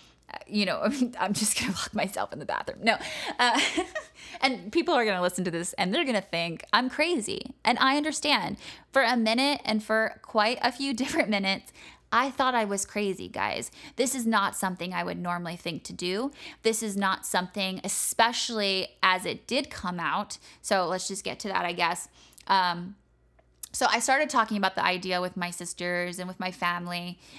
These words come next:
Um, and they, they were, li-, you know, like, they listened about it. My family's pretty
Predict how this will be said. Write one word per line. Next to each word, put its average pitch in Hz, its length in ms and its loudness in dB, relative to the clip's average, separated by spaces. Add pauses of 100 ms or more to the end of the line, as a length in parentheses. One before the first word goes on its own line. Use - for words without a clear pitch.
(120)
Um, 175 600 0 (100)
and 269 180 2
they, 302 220 0
they 294 160 0
were, 349 140 -2
li-, 196 220 -2
you 226 100 0
know, 202 80 -2
like, 220 140 -4
they 359 100 0
listened 180 380 -4
about 180 300 0
it. 180 220 0
My 208 140 0
family's 208 400 -2
pretty 180 260 -6